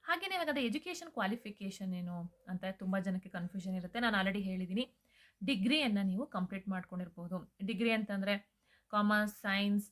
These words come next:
ಆರ್ಟ್ಸ್, ಇಲ್ಲ ನೀವು ಮೂರು ವರ್ಷ ಡಿಪ್ಲೊಮಾ ಮಾಡ್ಕೊಂಡಿರೋರು ಕೂಡ ಅಪ್ಲಿಕೇಶನ್ ಹಾಕ್ಬೋದು. ಹಾಗೇನೆ ಬಿ ಟೆಕ್ ಮಾಡ್ಕೊಂಡಿರೋರು ಕೂಡ ಅಪ್ಲಿಕೇಶನ್ನ ಹಾಕ್ಬಹುದು. ನಾನು ರ-, ಕರೆಸ್ಪಾಂಡೆನ್ಸಲ್ಲಿ ಮಾಡಿದ್ದೀನಿ, doesn't matter. So ಗೆಜೆಟೆಡ್ ನೋಟಿಫಿಕೇಶನ್ ಪ್ರಕಾರ ನೀವು ಸರ್ಟಿಫೈಡ್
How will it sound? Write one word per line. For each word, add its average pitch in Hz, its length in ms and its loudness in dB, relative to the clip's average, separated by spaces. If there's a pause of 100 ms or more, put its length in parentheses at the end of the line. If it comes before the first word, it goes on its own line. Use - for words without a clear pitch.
ಆರ್ಟ್ಸ್, 202 420 2
ಇಲ್ಲ 196 180 -4
ನೀವು 190 200 2
ಮೂರು 196 200 4
ವರ್ಷ 190 140 0
ಡಿಪ್ಲೊಮಾ 208 360 0
ಮಾಡ್ಕೊಂಡಿರೋರು 196 580 0
ಕೂಡ 190 160 -10
ಅಪ್ಲಿಕೇಶನ್ 185 520 -8
ಹಾಕ್ಬೋದು. 185 500 -4
ಹಾಗೇನೆ 185 600 -4
ಬಿ 202 200 -2
ಟೆಕ್ 202 240 -8
ಮಾಡ್ಕೊಂಡಿರೋರು 180 540 -6
ಕೂಡ 175 180 -14
ಅಪ್ಲಿಕೇಶನ್ನ 185 580 -6 (140)
ಹಾಕ್ಬಹುದು. 170 880 -10 (960)
ನಾನು 233 420 2 (120)
ರ-, 190 100 0
ಕರೆಸ್ಪಾಂಡೆನ್ಸಲ್ಲಿ 277 720 0
ಮಾಡಿದ್ದೀನಿ, 233 340 2
doesn't 277 300 4
matter. 190 320 2 (440)
So 220 100 -2
ಗೆಜೆಟೆಡ್ 240 380 2
ನೋಟಿಫಿಕೇಶನ್ 220 680 -2
ಪ್ರಕಾರ 190 360 -2 (120)
ನೀವು 202 480 2 (240)
ಸರ್ಟಿಫೈಡ್ 233 540 0